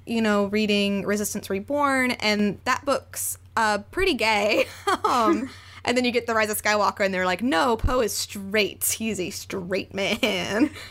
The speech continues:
Speaker 1: It's like, eh. Um, that was really where I felt the most, I guess, like, it, it made me feel like the movie was calling me, like,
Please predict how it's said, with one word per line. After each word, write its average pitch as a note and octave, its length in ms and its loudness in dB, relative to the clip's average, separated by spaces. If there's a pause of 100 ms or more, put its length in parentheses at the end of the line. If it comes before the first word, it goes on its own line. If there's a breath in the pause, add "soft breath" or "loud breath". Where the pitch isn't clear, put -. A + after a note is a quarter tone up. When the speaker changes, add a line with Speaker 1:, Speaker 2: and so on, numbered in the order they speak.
(180 loud breath)
Speaker 1:
It's - 120 -12
like, - 280 0 (160)
eh. D4 340 2 (600 loud breath)
Um, G#3 580 2
that C4 220 4
was C#4 160 2
really A3+ 220 4
where G3 480 2 (400)
I G#3+ 120 4
felt G3 340 0 (160)
the G3+ 120 -2
most, G3 680 -2 (880 soft breath)
I B3+ 80 4
guess, F#4 480 0
like, A3+ 380 2 (420)
it, A#3+ 200 4
it B3 260 0
made C4+ 400 2
me A#3+ 180 0
feel A3 220 0
like A3 160 2
the G#3 80 0
movie G3 260 2
was G3 160 -2
calling G3 380 0
me, F#3 400 -2
like, F3 420 -4